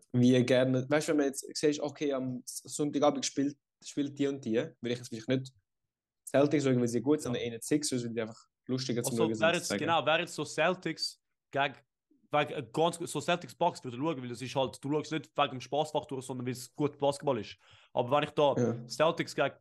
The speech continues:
Speaker 2: Sacramento habe oder Sixers gegen Sacramento, schaue ich schon lieber, li-, lieber Sixers gegen Sacramento.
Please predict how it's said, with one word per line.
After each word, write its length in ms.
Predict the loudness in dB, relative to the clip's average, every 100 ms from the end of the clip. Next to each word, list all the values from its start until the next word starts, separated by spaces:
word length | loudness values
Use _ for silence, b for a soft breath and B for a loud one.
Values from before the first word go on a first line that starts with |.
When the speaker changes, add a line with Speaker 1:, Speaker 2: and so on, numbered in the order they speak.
| _
Speaker 2:
Sacramento 580 | -4 -2 0 0 0 -2
habe 140 | -2
oder 140 | -4 -6
Sixers 340 | -8 -8 -10
gegen 140 | -8
Sacramento, 500 | -6 -4 -2 -2 -2
schaue 140 | -6 -4
ich 40 |
schon 120 | -2
lieber, 140 | -2 -4 -6
li-, 160 | -6 -4
lieber 160 | -4 -4
Sixers 340 | -8 -8 -10
gegen 120 | -10
Sacramento. 520 | -10 -10 -10 -10 -14